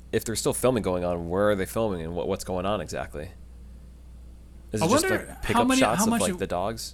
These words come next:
Speaker 2: Well, we know certain things are done on sound stages. Like, the downstairs
Speaker 1: Mm-hmm.
Speaker 2: stuff is done on a sound stage. We experienced that firsthand from the exhibition.
Speaker 1: Yeah. But
Speaker 2: Wait, Julian wrote the screenplay for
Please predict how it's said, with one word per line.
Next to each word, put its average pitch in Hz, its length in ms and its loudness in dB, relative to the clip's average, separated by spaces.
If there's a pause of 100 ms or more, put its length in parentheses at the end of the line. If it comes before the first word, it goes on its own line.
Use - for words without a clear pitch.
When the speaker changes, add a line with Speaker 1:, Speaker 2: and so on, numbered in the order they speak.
(140)
Speaker 2:
Well, 165 100 4
we 202 80 6
know 233 160 2
certain 165 400 4
things 147 220 6
are 117 100 2
done 127 240 4
on 113 140 2
sound 156 280 6
stages. 110 600 -2
Like, 127 200 0
the 113 380 0 (240)
downstairs 127 640 6
Speaker 1:
Mm-hmm. - 40 -6
Speaker 2:
stuff 113 280 -4
is 107 140 -4
done 113 200 0
on 110 140 -2
a 104 60 -4
sound 123 320 0
stage. 104 520 -6 (1300)
We 135 160 6
experienced 123 540 0
that 120 160 0
firsthand 139 460 4
from 123 100 0
the 117 100 0
exhibition. 110 600 0 (800)
Speaker 1:
Yeah. 110 240 0 (1900)
But 95 280 2
Speaker 2:
Wait, - 360 0 (720)
Julian 285 400 4
wrote 190 180 2
the 208 60 0
screenplay 170 520 2
for 147 380 2